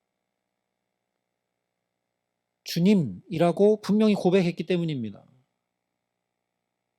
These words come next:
주라고 고백한다는 것은 내가 그 상대방에게 절대 순종, 복종한다는 의미가 담겨 있는 거죠. 근데 베드로가 어떻게 하는가?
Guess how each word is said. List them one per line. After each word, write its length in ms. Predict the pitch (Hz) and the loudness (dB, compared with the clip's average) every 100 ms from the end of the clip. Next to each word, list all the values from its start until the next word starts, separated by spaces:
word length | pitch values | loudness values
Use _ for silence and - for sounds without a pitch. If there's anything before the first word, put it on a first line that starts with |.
| _ _ _ - | _ _ _ -8
주라고 560 | - 214 220 165 160 | -2 0 2 2 0
고백한다는 640 | 160 143 160 160 151 143 131 | -2 -2 -2 -4 -8 -8 -10
것은 260 | 131 135 | -10 -8
내가 260 | 127 156 165 | -4 -2 -2
그 140 | - | -2
상대방에게 1040 | 143 202 196 185 170 156 156 139 165 180 180 _ _ | -4 -2 0 -2 -2 -4 -4 -4 -2 -4 -8 _ _
절대 400 | - 165 180 196 | -6 -4 -2 -2
순종, 460 | 185 208 202 185 170 | -2 -2 -2 -2 -4
복종한다는 800 | - 160 190 175 170 160 160 156 | -4 -6 -2 -2 -2 -2 -2 -2
의미가 300 | 135 147 143 | -2 -2 -4
담겨 280 | 131 135 160 | -6 -6 -4
있는 220 | 139 143 | -4 -6
거죠. 340 | 131 110 95 - _ _ _ _ _ _ _ _ _ _ _ _ _ _ _ | -8 -10 -14 -18 _ _ _ _ _ _ _ _ _ _ _ _ _ _ _
근데 140 | - - | -10 -4
베드로가 320 | 156 180 170 | -2 0 0
어떻게 300 | 135 143 147 | -2 -4 -6
하는가? 500 | 131 113 120 123 92 | -6 -6 -8 -10 -14